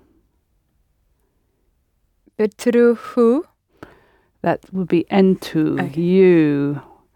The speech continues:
Speaker 1: You,
Speaker 2: So you've got
Speaker 1: hang
Speaker 2: the
Speaker 1: on.
Speaker 2: tail right, but we need to p-, get the he part and put the tail
Speaker 1: It's
Speaker 2: on for they.
Speaker 1: Without the B, it's y-,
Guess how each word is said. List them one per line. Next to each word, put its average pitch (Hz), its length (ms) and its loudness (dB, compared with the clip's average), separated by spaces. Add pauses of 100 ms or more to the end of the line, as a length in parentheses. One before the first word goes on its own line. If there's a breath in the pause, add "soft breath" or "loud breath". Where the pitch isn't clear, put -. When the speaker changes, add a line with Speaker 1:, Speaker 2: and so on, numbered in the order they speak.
(320 soft breath)
Speaker 1:
You, 190 200 -6
Speaker 2:
So 185 60 2
you've 185 180 2
got 233 160 4
Speaker 1:
hang - 0 -
Speaker 2:
the 233 160 0
Speaker 1:
on. - 80 0
Speaker 2:
tail 214 300 4
right, 135 560 -4 (1040)
but 170 260 -4
we 170 140 -2
need 185 260 0
to 170 100 -10
p-, - 240 -18
get - 240 -4
the 160 100 -6
he 170 760 -2 (1080 soft breath)
part - 460 -8
and 147 120 -12
put - 180 -12
the 156 80 -12
tail 151 300 -6
Speaker 1:
It's 147 100 -4
Speaker 2:
on 139 80 -8
for 147 140 -12
they. 139 460 -10 (1900)
Speaker 1:
Without 240 320 0
the 226 80 -6
B, 214 160 0
it's - 240 -4
y-, 202 460 -4